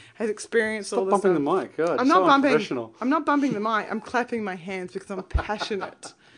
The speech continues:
Speaker 1: <laughs> For someone who has come to this country, has had to actually literally deal with one of the contestants on the show, Dean. Oh, hey, we had more than ten listeners. Should I talk about what John Atkin,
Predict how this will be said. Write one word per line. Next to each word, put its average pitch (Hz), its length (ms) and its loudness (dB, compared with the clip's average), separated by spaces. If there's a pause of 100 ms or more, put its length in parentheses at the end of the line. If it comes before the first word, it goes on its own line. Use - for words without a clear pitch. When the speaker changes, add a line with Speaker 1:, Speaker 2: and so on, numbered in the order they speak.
Speaker 1:
<laughs> - 320 -20
For 240 120 -6
someone 302 520 4
who 220 140 -4
has 226 140 -2
come 285 360 -2
to 294 80 -2
this 262 140 -6
country, 196 500 -6
has 190 200 -8
had 214 240 -8
to - 180 -8
actually 226 500 -4 (160)
literally 311 960 2
deal 277 500 4
with 214 200 0
one 240 500 2
of 262 160 -2
the 262 80 2
contestants 254 580 -4
on 220 100 -6
the 214 100 -6
show, 220 340 0 (380)
Dean. 226 180 0 (220)
Oh, 359 200 -2 (320)
hey, 349 320 2 (320)
we 269 160 2
had 294 220 2
more 294 160 4
than 269 140 2
ten 254 200 2
listeners. 220 340 -6
Should 214 120 -6
I 208 60 -2
talk 247 160 -4
about 226 260 -2
what - 320 -4
John 208 260 -4
Atkin, 180 580 -8